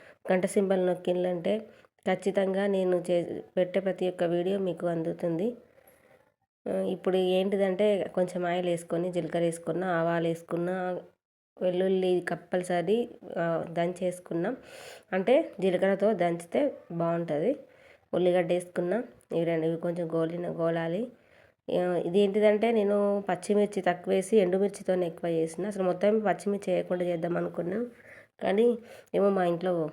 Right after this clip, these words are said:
మరి ఏమంటాడమని చెప్పేసి మళ్ళీ మిర్చి రెండు వేసిన. కానీ పాపం ఆయనకే లేకుండా అయిపోయింది, మేమే, మాకే అయిపోయింది.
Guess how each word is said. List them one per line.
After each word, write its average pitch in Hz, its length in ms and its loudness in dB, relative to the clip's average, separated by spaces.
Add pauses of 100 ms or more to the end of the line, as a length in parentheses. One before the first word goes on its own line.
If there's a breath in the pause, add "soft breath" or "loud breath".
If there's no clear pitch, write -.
మరి 160 160 -2
ఏమంటాడమని 165 640 -2
చెప్పేసి 165 680 -2 (680 soft breath)
మళ్ళీ 170 520 2 (400)
మిర్చి 175 320 2
రెండు 160 240 4
వేసిన. 165 400 0 (220)
కానీ 185 320 4
పాపం 156 400 -6
ఆయనకే 175 340 2
లేకుండా 170 400 0
అయిపోయింది, 160 300 0
మేమే, 165 220 4
మాకే 165 320 -2
అయిపోయింది. 165 540 -2